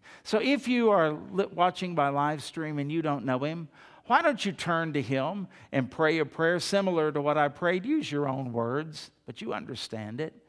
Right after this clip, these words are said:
And if you're here this morning in the auditorium and you want to trust Christ, hang around after it's over. I'll be happy to talk to you about it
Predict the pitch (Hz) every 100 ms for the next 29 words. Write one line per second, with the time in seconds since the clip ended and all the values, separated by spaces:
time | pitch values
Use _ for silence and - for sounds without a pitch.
0 | _ - - - 190 190 185 185 180 220
1 | 190 220 208 170 143 196 202 214 156 143
2 | 131 - _ 180 180 160 165 156 143 -
3 | 202 170 143 135 143 165 147 123 123 -
4 | 127 113 - 120 101 90 - - _ -
5 | - 240 233 202 180 160 143 135 131 113
6 | 120 104 92 90 - 151 151 135 101 156
7 | 147 131 113 101 - - - 131 - 156
8 | 151 - 139 139 131 123 123 113 107 113